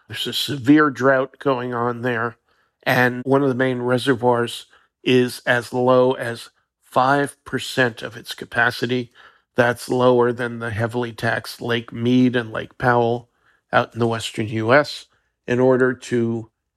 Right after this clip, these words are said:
fix that, they're introducing estuary water from the Rio de la Plata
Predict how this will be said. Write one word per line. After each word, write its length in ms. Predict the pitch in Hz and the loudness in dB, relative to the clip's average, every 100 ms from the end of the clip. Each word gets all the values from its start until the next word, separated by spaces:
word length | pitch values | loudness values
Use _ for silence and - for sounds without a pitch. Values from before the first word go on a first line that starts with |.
| _ | _
fix 540 | _ _ 214 214 - - | _ _ 2 2 -2 -6
that, 420 | 131 - - _ _ _ _ _ _ | -6 -4 -8 _ _ _ _ _ _
they're 380 | 135 120 120 - - | 4 4 2 -2 0
introducing 960 | 143 139 135 123 131 123 - 120 123 117 _ _ _ _ | 0 2 -2 2 0 0 -2 -4 -4 -12 _ _ _ _
estuary 880 | 160 185 - 165 143 127 120 120 120 - | 2 2 0 2 4 4 2 -2 -12 -10
water 580 | 127 127 120 123 127 _ | -2 -2 0 -4 -6 _
from 240 | 135 120 | -10 -6
the 100 | 123 | -6
Rio 400 | 117 117 139 135 | -4 0 4 4
de 160 | 120 123 | 2 -2
la 140 | 120 | -4
Plata 580 | - - 135 139 151 147 | -12 -4 -2 -2 -4 -6